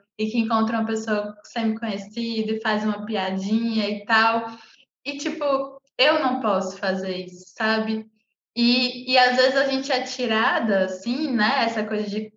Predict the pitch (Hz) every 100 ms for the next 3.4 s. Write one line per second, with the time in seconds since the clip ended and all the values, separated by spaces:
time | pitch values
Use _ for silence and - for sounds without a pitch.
0 | - 190 196 208 202 202 208 202 - 190
1 | 190 196 - 196 208 240 233 220 220 262
2 | 233 247 277 269 269 - 240 240 311 254
3 | 208 - 190